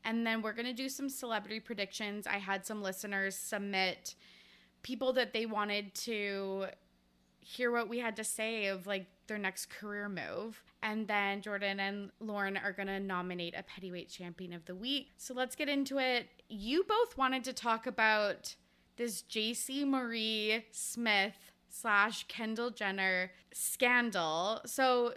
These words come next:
J C Marie Smith is a influencer and the host of the What We Said podcast. And she kind of made some viral TikToks about Kendall Jenner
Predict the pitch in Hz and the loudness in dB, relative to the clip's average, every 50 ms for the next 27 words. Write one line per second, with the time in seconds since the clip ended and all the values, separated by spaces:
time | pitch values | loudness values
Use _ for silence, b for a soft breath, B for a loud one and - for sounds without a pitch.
0 | - 220 - 233 226 233 - - 294 294 320 330 339 349 359 349 330 - - 269 | -4 -4 0 0 0 0 0 -2 -2 0 0 0 0 2 0 0 -2 -2 0 2
1 | 269 262 254 - - 233 233 226 220 190 - - _ _ _ - 214 233 226 - | 2 2 0 0 0 0 0 0 -2 -6 -10 -12 _ _ _ 0 2 2 2 2
2 | - 214 214 220 - - 226 226 226 226 - 233 214 208 208 214 208 196 196 170 | 0 -4 -4 -4 -6 -6 -6 -4 -4 -4 0 2 2 2 2 2 2 0 -2 -2
3 | 196 208 202 196 - - - - - 196 185 180 170 - - _ _ _ - 214 | -4 -4 -4 -6 -6 -8 -6 -4 -4 -4 -6 -8 -16 -20 -20 _ _ _ -8 -6
4 | 202 196 190 180 - 202 202 202 202 202 202 202 - - - - - - 208 180 | -4 -2 -2 -2 -2 -4 -6 -6 -6 -6 -6 -6 -8 -8 -8 -6 -4 0 0 0
5 | 180 180 180 - - 185 175 165 170 - 180 180 - - - 208 254 247 - - | 0 0 -4 -10 -8 -6 -6 -6 -8 -8 -8 -6 -4 -2 -2 -2 -2 -4 -8 -12
6 | - - - _ _ - - 220 226 233 226 220 220 220 220 220 220 220 214 185 | -12 -14 -16 _ _ 2 4 6 6 6 6 6 4 2 2 0 -2 -2 -4 -4
7 | - 233 - _ _ _ - 240 - - - - - 262 262 - - 269 285 285 | -8 -10 -14 _ _ _ -8 -4 -2 -2 -2 0 0 -2 -4 -4 -2 -2 0 2
8 | 294 294 294 294 269 247 220 226 226 214 214 214 196 - - 240 226 214 214 214 | 2 2 0 0 -2 -2 -4 -2 -2 -2 -2 -4 -6 -4 0 0 2 2 2 0
9 | 214 - - 185 185 196 185 196 196 208 208 208 202 - 214 208 190 - - 202 | -2 -6 -6 -2 0 2 4 4 4 4 2 2 0 -4 -8 -8 -8 -8 -4 -2
10 | 196 190 185 - - 220 196 185 196 190 185 180 180 175 - - - - 208 196 | -2 -2 -2 -4 -6 -8 -4 0 2 2 2 2 2 -2 -4 -8 -10 -8 -6 -4
11 | 196 202 190 - 190 - - 202 202 202 202 196 190 190 185 - | -4 -6 -8 -10 -8 -2 0 0 2 2 2 2 2 2 0 -2